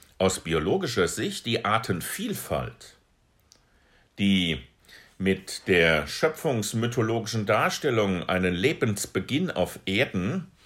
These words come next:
eigentlich gar nichts zu tun hat, indem er zwei wesentliche Aspekte verdeutlicht, nämlich durch einerseits Variationen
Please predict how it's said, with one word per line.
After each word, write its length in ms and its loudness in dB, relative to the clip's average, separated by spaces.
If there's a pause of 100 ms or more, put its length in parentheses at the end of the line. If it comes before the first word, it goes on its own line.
(460)
eigentlich 420 2
gar 220 4
nichts 240 -2
zu 120 -6
tun 380 -4
hat, 400 -6 (720)
indem 400 4
er 160 0
zwei 480 2
wesentliche 640 0
Aspekte 960 0 (160)
verdeutlicht, 920 0 (540)
nämlich 720 2 (1400)
durch 260 2
einerseits 720 4
Variationen 1400 4